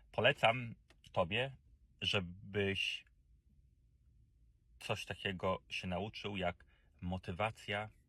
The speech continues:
podchodzenia do pięknych kobiet. Żeby to było dla ciebie, ym,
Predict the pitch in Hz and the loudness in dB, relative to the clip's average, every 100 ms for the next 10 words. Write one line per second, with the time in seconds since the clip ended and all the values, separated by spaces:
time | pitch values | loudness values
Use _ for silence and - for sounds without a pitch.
0 | - - - _ - - - - - - | -20 -20 -20 _ -20 -20 -20 -20 -20 -20
1 | - _ - - 90 82 85 80 - - | -20 _ -14 -8 -8 -6 -6 -6 -10 -12
2 | 80 - - 78 71 71 - - - - | -12 -14 -14 -12 -12 -16 -20 -20 -20 -12
3 | 85 - 90 98 95 92 - - - - | -10 -6 -2 0 0 -2 -14 -20 -20 -20
4 | - 87 - 92 92 92 - _ _ _ | -8 -6 -2 0 2 2 -4 _ _ _
5 | _ _ _ _ _ - - 85 87 87 | _ _ _ _ _ -20 -12 -6 -2 0
6 | 87 87 87 87 85 | 0 0 -2 -2 -4